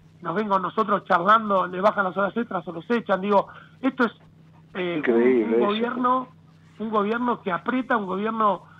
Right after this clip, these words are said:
Speaker 1: que, que lastima, que, que, que cree, eh, digamos, eh, que puede, puede hacer lo que se le canta y no es así.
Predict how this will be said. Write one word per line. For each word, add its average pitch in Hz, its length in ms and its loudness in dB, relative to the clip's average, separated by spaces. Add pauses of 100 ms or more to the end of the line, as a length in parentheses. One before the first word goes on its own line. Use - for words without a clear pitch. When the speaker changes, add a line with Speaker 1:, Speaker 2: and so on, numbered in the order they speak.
(220)
Speaker 1:
que, 175 200 -8
que 170 280 -8
lastima, 214 600 -2
que, 160 220 -10
que, 160 360 -16
que 170 140 -16
cree, 202 440 -4 (380)
eh, 175 320 -6
digamos, 190 340 0
eh, 165 360 -10
que 185 80 -10
puede, 214 380 0
puede 226 260 2
hacer 226 200 0
lo 214 140 2
que 165 60 -12
se - 120 -8
le 170 120 -10
canta 214 400 4
y 165 120 -16
no 196 120 -2
es 196 120 -6
así. 196 360 -12